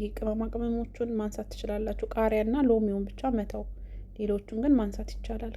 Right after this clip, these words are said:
ምክንያቱም ከላይ ስለሚቀመጥ ማለት ነው። ግን ሩዙ እስኪበስል ድረስ አብረን ማስቀመጥ አለብን፣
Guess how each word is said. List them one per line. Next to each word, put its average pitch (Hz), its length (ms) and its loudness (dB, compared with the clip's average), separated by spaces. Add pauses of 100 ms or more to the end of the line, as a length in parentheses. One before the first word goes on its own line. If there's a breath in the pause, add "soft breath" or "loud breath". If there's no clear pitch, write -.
(100)
ምክንያቱም 233 440 4
ከላይ 220 240 4
ስለሚቀመጥ 214 760 -4
ማለት 208 300 -4
ነው። 214 140 -8 (580 loud breath)
ግን 285 240 10
ሩዙ 233 200 4
እስኪበስል 220 500 0
ድረስ 247 320 2
አብረን 220 360 4 (180)
ማስቀመጥ 202 540 -2
አለብን፣ 196 460 -4